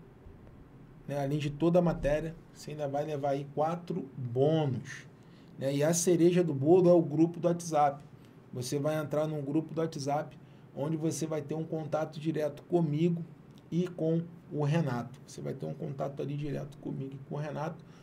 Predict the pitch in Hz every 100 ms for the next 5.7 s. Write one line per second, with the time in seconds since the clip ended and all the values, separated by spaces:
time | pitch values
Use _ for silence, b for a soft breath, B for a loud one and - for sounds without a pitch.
0 | B - 160 143 170 170 - 185 175 170
1 | 151 165 170 B B B B - 139 151
2 | 160 - - - - - - - - -
3 | - - 131 147 165 151 147 156 131 139
4 | 147 135 135 135 139 139 139 135 135 131
5 | - 139 147 123 151 151